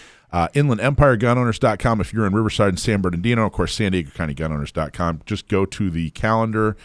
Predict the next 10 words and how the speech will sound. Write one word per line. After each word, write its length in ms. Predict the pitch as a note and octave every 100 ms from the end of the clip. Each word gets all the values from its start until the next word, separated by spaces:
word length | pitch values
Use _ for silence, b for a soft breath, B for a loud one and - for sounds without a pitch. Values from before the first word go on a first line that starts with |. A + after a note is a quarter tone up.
| b b b
and 120 | E2+
you'll 100 | E2+
see 300 | - G#2 F2
when 400 | D#2+ G#2 G2+ E2
you 300 | - F2+ G#2
can 220 | G#2 F2
get 280 | E2 F2 -
instruction 560 | D#2+ - G#2 - F#2+
on 100 | E2
how 460 | D#2 - A3 D#2 B1+